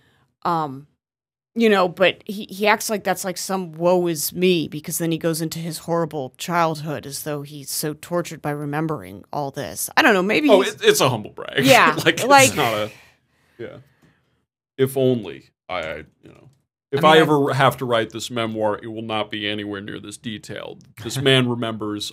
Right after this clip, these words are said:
Speaker 2: a lot of things that if he, you know, if he was of the type to selectively forget things, he would. He's not.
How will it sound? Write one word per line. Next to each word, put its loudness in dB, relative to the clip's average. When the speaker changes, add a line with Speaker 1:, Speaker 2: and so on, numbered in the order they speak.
Speaker 2:
a -4
lot -2
of -16
things -12
that -4
if 2
he, -6
you -6
know, -10
if -2
he 2
was 6
of 4
the 2
type 2
to -10
selectively -4
forget -4
things, -16
he -18
would. -2
He's -16
not. 2